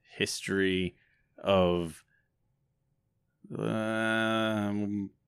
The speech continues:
maybe possibly kind of trolling peta. <laughs>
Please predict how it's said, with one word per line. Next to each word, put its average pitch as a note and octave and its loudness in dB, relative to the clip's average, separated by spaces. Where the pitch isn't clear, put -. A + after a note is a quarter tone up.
maybe G#2+ 4
possibly G2 4
kind G2 2
of F2 2
trolling F#2 2
peta. F#2+ 4
<laughs> - -